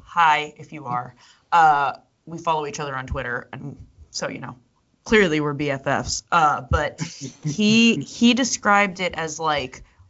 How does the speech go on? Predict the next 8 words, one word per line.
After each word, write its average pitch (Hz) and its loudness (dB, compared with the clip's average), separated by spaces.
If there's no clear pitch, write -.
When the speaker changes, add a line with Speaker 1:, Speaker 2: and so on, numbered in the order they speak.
Speaker 1:
watching 165 2
people, 160 -6
like, 156 -2
float 160 0
over 160 2
a 143 4
Mario 143 2
map. 170 0